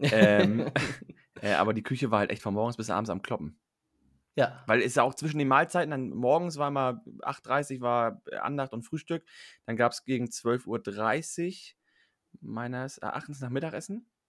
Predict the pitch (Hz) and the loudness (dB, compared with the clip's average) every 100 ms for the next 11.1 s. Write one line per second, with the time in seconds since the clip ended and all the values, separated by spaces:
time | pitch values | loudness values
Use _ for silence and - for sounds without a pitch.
0 | _ - 151 139 156 180 247 _ _ 147 | _ -16 -10 -10 -8 -10 -12 _ _ 4
1 | 139 - - _ _ _ _ _ - 120 | 4 4 -6 _ _ _ _ _ -6 0
2 | 117 135 131 123 117 117 117 110 120 120 | 0 0 -2 -2 -2 -4 -4 -4 -4 -6
3 | - - - 120 117 117 127 127 95 113 | -8 -12 -10 -6 -6 -6 -10 -10 -10 -10
4 | - - - 110 117 113 - 131 151 139 | -14 -20 -12 -10 -10 -12 -10 -10 -2 -2
5 | 131 - 113 113 110 160 - - 117 135 | -2 -6 -2 -2 -2 -4 -6 -10 -8 -4
6 | 135 139 - - - 120 123 123 170 170 | 0 0 0 -4 -2 0 0 0 -4 0
7 | 165 170 143 117 190 127 135 127 127 127 | 0 0 0 0 0 -2 -2 -2 -2 -4
8 | 113 175 208 127 120 180 _ - - _ | -4 0 0 2 0 -2 _ -20 -20 _
9 | - 147 143 135 - 143 95 85 98 101 | -2 -2 0 -4 -2 0 0 -2 -4 -6
10 | - 151 135 123 117 120 - 131 - 120 | -8 -4 -2 -2 -4 -10 -8 -8 -4 -4
11 | 120 | -4